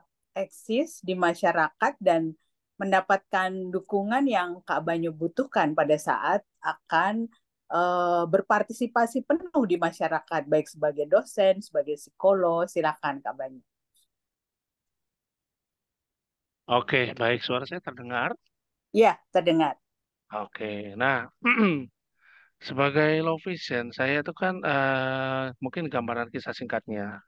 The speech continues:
Speaker 2: Saya lahir, eh, dengan kondisi penglihatan yang berfungsi, eh, seperti orang pada umumnya. Tapi umur dua tahun saya kena step, mata kanan saya akhirnya terganggu saraf optiknya, hanya tinggal sekitar lima belas persen.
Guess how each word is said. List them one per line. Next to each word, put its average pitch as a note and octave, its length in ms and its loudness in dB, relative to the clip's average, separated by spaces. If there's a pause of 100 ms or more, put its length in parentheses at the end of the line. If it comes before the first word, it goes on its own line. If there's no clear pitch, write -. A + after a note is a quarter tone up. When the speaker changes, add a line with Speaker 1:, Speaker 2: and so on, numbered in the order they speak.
(220)
Speaker 2:
Saya C#3+ 480 0
lahir, D3 400 0 (640)
eh, B2 260 0 (140)
dengan B2 240 -6
kondisi A#2 320 -8
penglihatan B2 640 -6
yang A#2+ 320 -6
berfungsi, A#2+ 720 -8 (640)
eh, A2+ 480 -4
seperti - 320 -6
orang A#2+ 160 -2
pada A2+ 160 -2
umumnya. A2+ 480 -4 (240)
Tapi A2+ 320 -4
umur B2+ 160 -4
dua A#2+ 160 -2
tahun B2+ 240 -6
saya C#3 140 -4
kena B2 100 -6
step, C#3 320 -4
mata A#2 240 -10
kanan B2+ 320 -6
saya C3 320 -4
akhirnya C#3+ 320 -6
terganggu A#2+ 480 -6
saraf B2 320 -6
optiknya, C3 400 -6 (560)
hanya C3 240 -2
tinggal C#3 640 0
sekitar B2+ 400 -4
lima A#2+ 160 -4
belas G#2+ 240 -4
persen. A2 560 -6